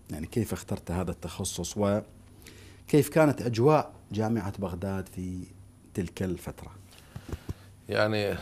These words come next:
Speaker 2: لقد سألت عن عظيم أستاذ محمد، الحديث عن بغداد وعن
Speaker 1: مم.
Speaker 2: جامعة بغداد، آه، يطول،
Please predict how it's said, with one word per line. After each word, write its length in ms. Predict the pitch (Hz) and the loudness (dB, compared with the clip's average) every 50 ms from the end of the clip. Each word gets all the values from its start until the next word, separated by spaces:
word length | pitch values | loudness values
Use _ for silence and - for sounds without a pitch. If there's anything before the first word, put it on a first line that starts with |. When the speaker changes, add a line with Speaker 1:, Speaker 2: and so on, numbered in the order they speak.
| - - - - - 98 | -8 -12 -12 -10 -8 -6
Speaker 2:
لقد 280 | 92 90 - 95 87 | -6 -4 -4 -6 -4
سألت 400 | - - 113 107 113 107 104 - | -2 0 0 2 2 2 2 4
عن 460 | 98 92 98 95 92 92 90 90 90 | 4 4 4 2 0 0 -2 -2 0
عظيم 420 | 85 82 85 80 101 107 104 95 87 | 0 0 0 0 0 0 0 0 -2
أستاذ 360 | 78 - - 92 90 82 80 | -4 -6 -4 -4 -4 -2 -2
محمد، 460 | 82 80 - - 101 92 90 85 85 | -4 -4 -4 -2 -2 -2 -2 -2 -2
الحديث 460 | 87 87 - - 82 87 107 101 - | -2 -4 -4 -4 -2 0 0 0 0
عن 220 | - 90 87 87 82 | -2 -4 -2 0 0
بغداد 560 | 85 78 85 80 87 92 98 92 92 92 85 | 0 0 2 2 4 4 4 4 2 2 2
وعن 200 | 82 78 80 80 | 2 2 2 2
Speaker 1:
مم. 80 | 80 73 | 2 0
Speaker 2:
جامعة 400 | 85 92 98 95 82 78 - 78 | 0 0 0 0 -2 -4 -4 -2
بغداد، 600 | 87 78 82 78 90 92 95 90 82 80 78 87 | -2 0 0 2 2 4 4 2 2 -2 -2 -2
آه، 460 | 85 85 80 80 78 76 73 69 57 | 0 0 0 -2 -2 -4 -4 -6 -4
يطول، 520 | 57 90 90 - - 120 113 90 76 71 | 0 0 0 2 4 4 4 4 2 -2